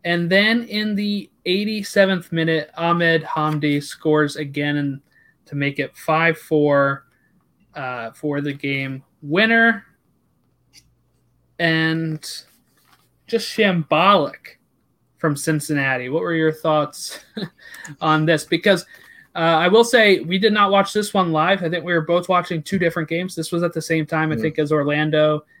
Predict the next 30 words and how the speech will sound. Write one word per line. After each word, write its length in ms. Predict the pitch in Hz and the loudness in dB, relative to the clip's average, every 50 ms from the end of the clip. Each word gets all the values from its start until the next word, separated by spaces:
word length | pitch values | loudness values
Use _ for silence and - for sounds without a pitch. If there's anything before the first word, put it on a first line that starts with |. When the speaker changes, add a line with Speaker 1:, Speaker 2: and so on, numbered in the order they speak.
| _ _ - | _ _ -10
Speaker 1:
and 80 | 156 | -10
at 80 | 147 143 | -8 -8
the 80 | 156 | -8
same 160 | 147 165 165 151 | -4 -4 -4 -2
time 140 | 165 156 | -2 -4
as 120 | 143 143 - | -4 -6 -4
Philly. 360 | - 185 185 175 151 143 147 - _ _ _ - - - 117 | -2 0 2 2 2 0 -4 -6 _ _ _ -20 -16 -12 -10
Speaker 2:
Mm-hmm. 160 | 113 107 104 107 _ _ | -10 -8 -10 -10 _ _
Speaker 1:
So 400 | - - - 180 175 170 165 156 | -18 0 2 4 4 6 4 2
we're 240 | 143 143 156 180 180 | 2 0 -2 -2 -2
just 340 | 160 156 175 156 - _ - | -2 -4 -6 -8 -8 _ 0
casually 500 | - 208 190 190 180 165 185 180 170 160 | 2 4 4 4 2 0 -2 -2 -2 -2
keeping 360 | - - 185 - 180 160 147 | 0 -2 0 0 0 -4 -4
eyes 340 | 147 156 160 165 165 160 165 | -4 -2 -2 0 0 0 -2
on 180 | 156 151 151 143 | -4 -4 -4 -6
<laughs> 0 | |
scores 600 | - - - - 156 202 240 233 214 202 160 202 | -10 -12 -8 0 6 6 6 6 6 2 4 4
of 160 | 190 165 160 | 4 4 4
it, 140 | 170 170 - | 2 0 2
and 180 | 170 165 165 165 | 2 2 4 4
it's 240 | 156 156 156 - | 2 0 -2 -2
like, 380 | - 170 156 156 156 143 151 - _ _ _ _ _ _ _ _ _ _ _ _ _ _ _ _ _ | -2 0 0 2 0 -2 -4 -8 _ _ _ _ _ _ _ _ _ _ _ _ _ _ _ _ _
"Oh, 180 | 190 233 240 | -8 -6 -6
man, 280 | 220 233 262 269 208 165 | -4 -4 -4 -4 -6 -6
two 220 | - - - 240 | -8 -6 -2 -2
nothing 340 | 233 220 233 240 - 226 214 | 0 0 -2 -4 -4 -8 -6
already, 400 | 208 208 202 202 202 226 226 202 | -2 0 0 0 0 -2 -4 -4
Cincinnati." 580 | - - - 175 170 - 175 180 196 202 175 151 | -6 -6 -8 -10 -8 -6 -6 -4 -2 0 0 -2
And 100 | 147 143 | 0 -2
then 200 | 160 165 165 | -2 -4 -4